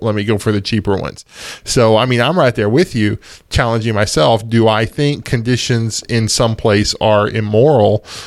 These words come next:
Um, are workers being treated subhuman?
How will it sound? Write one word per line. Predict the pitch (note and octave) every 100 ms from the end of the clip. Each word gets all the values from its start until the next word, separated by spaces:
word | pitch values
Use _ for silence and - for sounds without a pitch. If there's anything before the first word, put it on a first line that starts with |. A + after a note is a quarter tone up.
| - -
Um, | G#2 G#2+ A#2+
are | - A2+ A2+
workers | A2 B2 B2 B2+ A2+
being | A2+ B2+ A#2
treated | A2 - B2 A#2 A2 A2 - _ _ _ _ _ _ _ _ _ _
subhuman? | - - C3 C3+ A#2+ - D#3 G#3+ G#2+ G#2